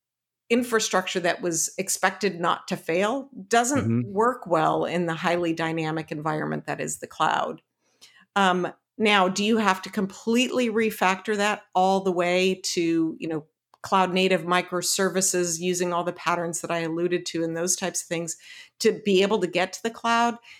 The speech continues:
Speaker 1: The answer is no. You can, you can certainly start, um,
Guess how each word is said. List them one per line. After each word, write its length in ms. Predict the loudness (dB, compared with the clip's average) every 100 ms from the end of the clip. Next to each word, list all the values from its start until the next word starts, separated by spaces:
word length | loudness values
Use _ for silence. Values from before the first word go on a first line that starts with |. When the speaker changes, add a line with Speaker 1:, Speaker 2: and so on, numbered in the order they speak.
| _
Speaker 1:
The 120 | 2
answer 280 | 2 2 2
is 340 | 2 0 -6 -6
no. 760 | -2 2 4 4 2 0 -2 -4
You 260 | -10 -6 -6
can, 220 | -6 -8 -4
you 140 | -2
can 140 | 0
certainly 440 | 2 0 0 0 0
start, 640 | 0 -2 2 2 2 -2 _ -6
um, 460 | -2 -2 -2 -6